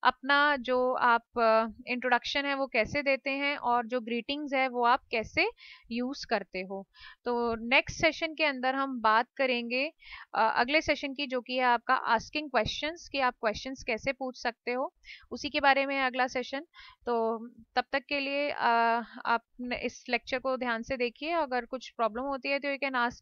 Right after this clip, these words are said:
me in comment section। And, अ, अभी तक अगर आपने मेरे चैनल को सब्सक्राइब नहीं किया है तो आप इसे सब्सक्राइब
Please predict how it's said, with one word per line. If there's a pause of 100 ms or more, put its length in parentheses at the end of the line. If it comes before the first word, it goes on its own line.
me
in (120)
comment
section। (560)
And,
अ, (180)
अभी
तक
अगर
आपने
मेरे
चैनल
को
सब्सक्राइब
नहीं
किया
है
तो
आप
इसे
सब्सक्राइब